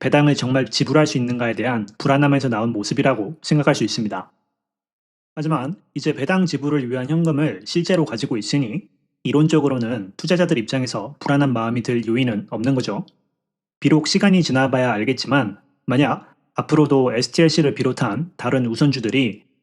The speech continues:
계속해서 안정적인 가격 움직임을 보인다면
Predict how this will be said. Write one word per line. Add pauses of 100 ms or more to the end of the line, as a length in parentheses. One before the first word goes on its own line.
계속해서 (160)
안정적인
가격
움직임을
보인다면